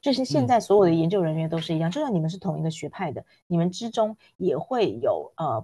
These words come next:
Speaker 1: 不同的观点。
Speaker 2: 嗯，所以基本上应该是没有对与错，
Speaker 1: 嗯。
Speaker 2: 就只是观点上面的不同吧。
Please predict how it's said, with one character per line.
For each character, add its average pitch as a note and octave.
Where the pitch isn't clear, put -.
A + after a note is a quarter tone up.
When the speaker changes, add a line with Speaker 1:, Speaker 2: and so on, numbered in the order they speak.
Speaker 1:
不 C4
同 F3+
的 D#3
观 D#3
点。 -
Speaker 2:
嗯， A#2+
所 -
以 F#3
基 F#3+
本 D3
上 C#3+
应 D3+
该 D3+
是 D3
没 C3+
有 G#2+
对 B2
与 E2
错， G#2+
Speaker 1:
嗯。 -
Speaker 2:
就 C3
只 A2+
是 B2+
观 C3
点 A#2
上 A2
面 A2
的 F#2
不 A#2+
同 -
吧。 -